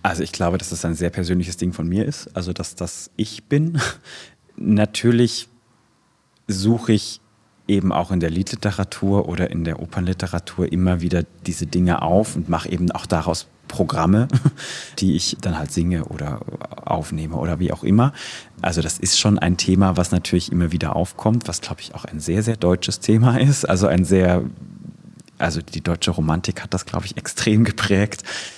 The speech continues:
Ich möchte aber nicht für den ganzen Künstlerstand sprechen, <laughs> weil ich glaube nicht, dass das allen so geht, aber es ist natürlich ein Motiv, was immer wieder kommt.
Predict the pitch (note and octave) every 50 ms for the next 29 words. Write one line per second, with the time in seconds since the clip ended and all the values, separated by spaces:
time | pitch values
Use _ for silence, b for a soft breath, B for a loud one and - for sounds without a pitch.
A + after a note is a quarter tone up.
0 | B B B B - - - F2 E2 E2+ - F2 E2 F2+ E2 E2 F2 - - D2+
1 | E2 E2 D#2 D2 - - E2 - - F#2 - - - F2+ - - E2+ E2 E2+ -
2 | - - F#2 F2+ - - C3 B2+ A#2 F#2+ - D#3 C3+ B2 - - - A#2+ A2+ G#2+
3 | G#2+ G#2 G2+ G2+ G2+ G2 - - G2+ F#2+ - - - F2+ - - - F#2 F#2+ G#2
4 | A2 A2 G2+ G2 E2 - F2 F2+ F2+ F2+ - - F2 D#2 E2+ E2+ F2 - B B
5 | B B B B B B B B - F2+ F2 F#2 - G2 F2 - - - F2 -
6 | E2+ E2+ E2+ E2+ E2 - - F2+ E2+ - - F2 - - F#2 E2+ D#2 E2 - -
7 | - - - - - -